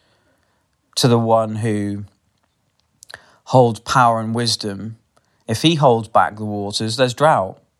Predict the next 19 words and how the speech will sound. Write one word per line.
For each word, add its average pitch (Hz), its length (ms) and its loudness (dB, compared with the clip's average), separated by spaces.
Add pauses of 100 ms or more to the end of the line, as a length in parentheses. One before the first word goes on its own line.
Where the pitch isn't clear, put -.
(800)
as 123 180 4
Joseph 123 440 -2
knew 120 200 -4
in 120 100 -4
Egypt. 131 600 -6 (680)
If 147 160 2
he 156 100 2
lets 139 280 2
them 131 180 0
loose, 131 400 -2
they 131 120 -2
devastate 123 560 0
the 123 40 -2
land, 117 580 0 (340)
as 131 220 4
Noah 151 280 0
knew 120 340 -2
full 127 320 -4
well. 120 460 0